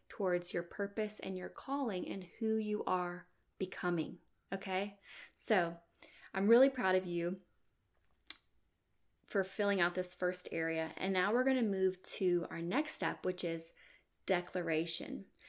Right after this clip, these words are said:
And before we do that, I just wanna remind you, even Beyonce has an area in her wheel that she's struggling in, okay? Because you have an area or a weakness doesn't mean you are weak. It means you are human, okay?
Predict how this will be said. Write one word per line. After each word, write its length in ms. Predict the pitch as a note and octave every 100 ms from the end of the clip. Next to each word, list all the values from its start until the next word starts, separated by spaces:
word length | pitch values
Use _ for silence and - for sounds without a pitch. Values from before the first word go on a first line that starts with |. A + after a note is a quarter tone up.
| - - -
And 60 |
before 240 | A3 C4+ F#4
we 120 | G4
do 180 | G#3+ F#3
that, 280 | E3+ E3 - -
I 80 | A3
just 120 | C#4
wanna 160 | F#4 C4+
remind 340 | G#3 G3 F#3+
you, 220 | F3+ - - -
even 380 | D4+ E4 E4 A3+
Beyonce 720 | F#3+ F3+ E3+ E3+ - A#2+ D#3
has 260 | F3+ F#3
an 120 | F#3 -
area 320 | F#3 F#3+ G3+
in 180 | - F#3+
her 180 | G3 G3
wheel 280 | F#3 F3+ D#3+
that 140 | -
she's 200 | - F#3
struggling 440 | - E3+ D#3+ C#3 C3+
in, 160 | -
okay? 340 | E3+ - F3+ F3 - -
Because 380 | G#3+ G#3+ A#3 B3
you 80 | B3
have 180 | A#3
an 140 | A3+ G#3
area 360 | F#3 F3+ F#3
or 220 | F3 F#3 F#3
a 80 |
weakness 380 | F3+ G3 - F3
doesn't 320 | - F#3+ A#3
mean 180 | A3 G#3+
you 460 | G3+ F#3+ F#3+ G#3 -
are 240 | F3+ F#3
weak. 400 | F3+ G3 F#3 - -
It 120 | - G#3
means 300 | C4 C4+ -
you 300 | G3+ A3 -
are 300 | G3 F#3 F3 _ _ -
human, 560 | - G3+ F#3 E3+ F#3 E3+ _ _ _ _
okay? 400 | F#3+ F#3+ G3+ G3+